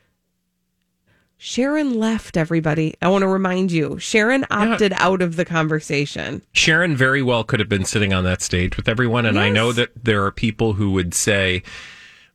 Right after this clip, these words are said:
Speaker 2: um, "Well, that's just not fair. It wouldn't be fair to just, you know, have everybody sitting around and yelling at Sharon." Well, first of all, that's not what would happen. Second of all, that's not what actually happened.
Speaker 1: Mm-hmm.
Speaker 2: And third of all, that's a complete misunderstanding of what actually happened. And I can totally see,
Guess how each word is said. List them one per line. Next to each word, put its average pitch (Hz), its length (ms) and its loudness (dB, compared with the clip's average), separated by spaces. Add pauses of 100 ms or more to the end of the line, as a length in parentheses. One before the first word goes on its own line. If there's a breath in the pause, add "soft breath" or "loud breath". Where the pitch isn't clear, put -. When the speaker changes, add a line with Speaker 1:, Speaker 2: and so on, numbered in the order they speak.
(100)
Speaker 2:
um, 90 600 2 (880 loud breath)
"Well, 107 100 0
that's 117 340 0
just - 280 -2
not 92 240 0
fair. 90 240 2
It 90 60 -6
wouldn't 107 280 0
be 95 140 0
fair 87 380 0
to 85 120 -2
just, - 560 -6
you 101 100 0
know, 82 220 0 (360 loud breath)
have 101 300 0
everybody 101 360 0
sitting 104 280 0
around 95 200 0
and 82 100 -2
yelling 92 320 0
at 95 100 -2
Sharon." 82 480 0
Well, 107 120 0
first 220 300 -2
of 135 80 0
all, 110 120 2
that's 98 220 -2
not 92 200 -2
what - 120 -8
would 82 120 -2
happen. 87 540 -4
Second 131 280 -2
of 104 60 -2
all, 101 100 2
that's 92 160 -2
not 85 120 0
what 82 140 0
actually 95 400 -2
happened. 90 420 -4
Speaker 1:
Mm-hmm. 180 280 -4 (220 loud breath)
Speaker 2:
And 107 120 2
third 143 160 2
of 127 80 -2
all, 110 100 0
that's 107 180 -2
a 110 40 -2
complete 135 440 0
misunderstanding 98 760 0
of 78 180 -4
what 92 180 2
actually 85 520 -2
happened. 87 580 -2
And 120 160 2
I 127 100 2
can 127 200 -2
totally 156 500 0
see, 123 720 0